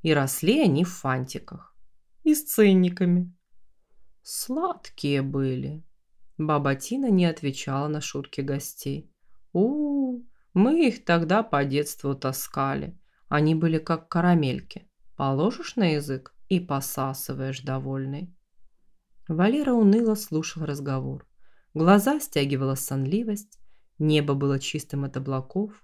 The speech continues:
луна слепая и набухшая серебристой влагой. Мужчина запрокинул голову. Созвездия,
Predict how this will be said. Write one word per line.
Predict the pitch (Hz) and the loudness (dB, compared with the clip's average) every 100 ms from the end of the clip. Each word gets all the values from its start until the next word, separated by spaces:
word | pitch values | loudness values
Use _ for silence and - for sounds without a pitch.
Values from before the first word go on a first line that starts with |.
| - | -6
луна | 147 151 175 247 - _ | -2 0 0 -2 -8 _
слепая | - - 139 139 196 247 240 | -10 -2 -2 0 0 0 -4
и | - 139 | -4 -2
набухшая | 131 127 135 - - 151 | 0 -2 -4 -6 -4 -4
серебристой | - 143 135 135 135 - 139 | -4 -4 -4 -4 -6 -8 -8
влагой. | 135 135 135 143 - _ - - _ _ | -6 -6 -6 -10 -16 _ -20 -20 _ _
Мужчина | 151 170 175 302 285 | 0 0 0 -2 0
запрокинул | 208 180 143 139 143 139 135 | 0 0 -2 -2 -2 -2 -2
голову. | 135 135 135 139 151 _ - - - _ - - _ _ | -2 -2 -4 -8 -12 _ -20 -20 -20 _ -20 -20 _ _
Созвездия, | - - 160 147 147 202 233 175 143 - | -6 -2 0 0 0 0 0 -4 -6 -6